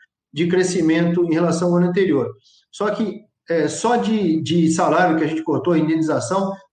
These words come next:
são mais de três milhões. Ou seja, é, no ano que você corta e paga a indenização, você não tem economia. Você vai ter um gasto maior. Mas esse, essa economia, a gente já se, já se,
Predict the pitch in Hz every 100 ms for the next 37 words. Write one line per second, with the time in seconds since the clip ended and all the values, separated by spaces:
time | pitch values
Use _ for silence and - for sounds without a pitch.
0 | _ - - 220 190 233 226 175 190 233
1 | 202 226 180 165 170 - - _ _ _
2 | _ 170 170 180 151 120 - - _ -
3 | 147 147 139 135 156 180 226 262 220 190
4 | 156 - 180 208 - 127 131 - 196 208
5 | 170 151 151 135 123 - 202 185 - -
6 | 165 165 240 208 208 196 151 160 147 120
7 | 107 - _ _ - 160 165 196 196 170
8 | - - 208 196 147 131 - - _ _
9 | - 156 160 160 - 196 - 233 180 190
10 | 233 - 240 220 170 226 185 131 131 175
11 | 180 180 - 135 185